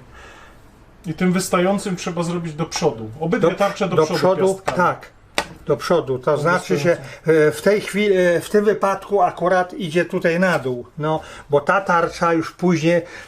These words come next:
Speaker 2: pójdzie już na samym początek tutaj, między kołem zamachowym a tą tarczą.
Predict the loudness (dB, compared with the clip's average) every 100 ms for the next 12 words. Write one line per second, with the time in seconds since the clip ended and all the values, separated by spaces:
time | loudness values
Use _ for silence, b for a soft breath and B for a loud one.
0 | B 2 2 4 4 6 4 2 -2 0
1 | 0 0 0 2 0 2 0 0 -4 -2
2 | 0 0 2 0 0 0 2 2 2 2
3 | 0 2 2 2 4 2 0 -4 -2 2
4 | 2 0 B B -2 -2 0 -2 -2 -4
5 | -8 -8